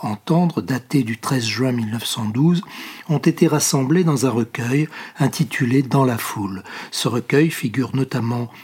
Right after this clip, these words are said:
dans le tome deux des œuvres complètes de Colette, publié chez Gallimard dans la bibliothèque de la Pléiade. Le Clément Bayard vient de quitter le sol. Nulle secousse, nul tressaillement ne m'en a averti.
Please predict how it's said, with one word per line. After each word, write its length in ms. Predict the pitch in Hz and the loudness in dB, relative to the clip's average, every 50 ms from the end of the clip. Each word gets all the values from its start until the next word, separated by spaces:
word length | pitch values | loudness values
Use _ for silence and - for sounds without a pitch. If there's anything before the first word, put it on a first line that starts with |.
| - _ - | -20 _ -2
dans 120 | 147 147 147 | 2 4 4
le 120 | 151 151 | 4 4
tome 300 | 151 - 151 135 131 127 | 4 4 2 4 2 2
deux 140 | 117 139 143 | 2 2 2
des 260 | - 127 117 - 135 | 2 0 -2 0 -2
œuvres 220 | 135 123 - - | -2 -2 -4 -8
complètes 480 | 120 - - 165 143 - - 151 139 120 | -10 -4 -2 -2 0 2 2 0 0 0
de 60 | 123 | -4
Colette, 580 | 113 - - 120 104 101 110 127 156 - - - - - - - _ | -8 -6 -6 -6 -4 -4 -4 -4 -4 -6 -10 -18 -18 -18 -20 -16 _
publié 500 | - - 180 147 143 143 143 131 135 135 | -2 0 2 2 2 2 2 2 2 2
chez 200 | 131 - - 175 | 2 2 0 0
Gallimard 600 | 160 - 139 110 107 107 107 110 110 113 120 - - - - - - - | 2 2 0 0 -2 -4 -6 -4 -4 -4 -6 -8 -12 -18 -20 -20 -12 -2
dans 100 | - 151 | 0 2
la 100 | 143 151 | 2 2
bibliothèque 680 | 151 - 180 151 135 151 143 147 135 135 - 160 156 135 | 4 2 2 2 2 2 0 0 0 2 2 2 2 4
de 100 | 131 127 | 2 0
la 120 | 117 117 | 0 -2
Pléiade. 560 | 107 - - - 131 120 101 85 80 80 - - - - - _ _ _ _ _ _ _ _ _ _ _ _ - - - - _ _ _ _ _ _ _ _ _ _ _ _ _ _ _ _ _ _ _ _ _ | -6 -8 -4 -2 -2 -2 -2 -2 -6 -8 -10 -12 -18 -20 -20 _ _ _ _ _ _ _ _ _ _ _ _ -20 -20 -20 -20 _ _ _ _ _ _ _ _ _ _ _ _ _ _ _ _ _ _ _ _ _
Le 220 | - - 127 120 113 | -8 -6 -4 -4 -4
Clément 460 | - - - 151 156 151 135 123 113 | -6 -2 2 4 4 4 4 2 2
Bayard 580 | 101 107 123 120 113 127 131 135 139 143 135 127 | 0 0 0 2 2 2 4 4 2 2 0 -2
vient 220 | 101 92 120 117 | -2 -2 -2 -2
de 120 | 107 104 | 0 -2
quitter 460 | 107 104 - - - - - - 151 139 | -4 -4 -4 -6 -6 -2 0 2 2 2
le 120 | 131 113 | 2 0
sol. 600 | - - - - - 107 101 101 101 101 - - _ _ _ _ _ _ - - - - - - - | 0 0 -2 -2 -2 -6 -8 -8 -10 -12 -14 -18 _ _ _ _ _ _ -20 -20 -20 -20 -20 -8 -4
Nulle 340 | 156 131 131 143 151 147 156 | -2 2 2 4 4 2 2
secousse, 800 | 156 - - - 151 - - - 127 110 - - - - - - - _ _ _ - | 0 0 2 2 0 0 -2 -6 -8 -6 -6 -4 -4 -4 -6 -8 -10 _ _ _ -2
nul 260 | 131 135 147 160 151 | 2 2 2 2 2
tressaillement 640 | - - - 139 131 - 139 127 120 123 131 151 165 156 | 0 -2 0 0 2 2 2 2 2 2 2 2 2 2
ne 100 | 143 127 | 2 0
m'en 200 | 120 120 117 117 | 0 0 0 0
a 80 | 123 | 0
averti. 720 | 156 151 117 107 131 131 - - _ - - 107 92 - | 0 0 0 -2 -2 -2 -4 -8 _ -12 -10 -10 -10 -12